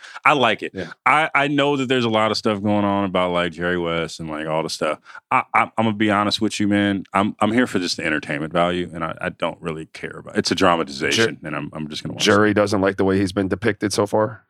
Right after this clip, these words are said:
Speaker 1: Bro, did you see how
Speaker 2: They
Speaker 1: Jerry's been depicted, bro?
Speaker 2: Bro, they went in on Jerry. <laughs>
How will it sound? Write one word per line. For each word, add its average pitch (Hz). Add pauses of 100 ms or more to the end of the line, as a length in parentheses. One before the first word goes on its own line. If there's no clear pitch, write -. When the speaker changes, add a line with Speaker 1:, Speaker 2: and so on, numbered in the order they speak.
(140)
Speaker 1:
Bro, 117
did 104
you 113
see 139
how 131
Speaker 2:
They 101
Speaker 1:
Jerry's 107
been 107
depicted, 104
bro? 131 (540)
Speaker 2:
Bro, 98
they 104
went 104
in 104
on 98
Jerry. -
<laughs> -